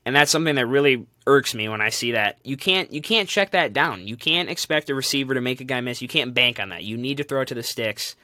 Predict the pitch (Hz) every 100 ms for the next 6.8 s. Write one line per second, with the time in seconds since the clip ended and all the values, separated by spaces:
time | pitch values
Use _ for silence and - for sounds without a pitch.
0 | - - - - 117 120 - 143 143 135
1 | 110 131 135 131 127 135 127 127 127 113
2 | 117 127 131 131 139 131 127 127 - -
3 | _ _ _ _ _ _ 113 117 117 143
4 | - 147 135 147 160 90 107 113 107 _
5 | _ _ _ _ _ _ _ _ _ _
6 | _ - - 139 147 147 143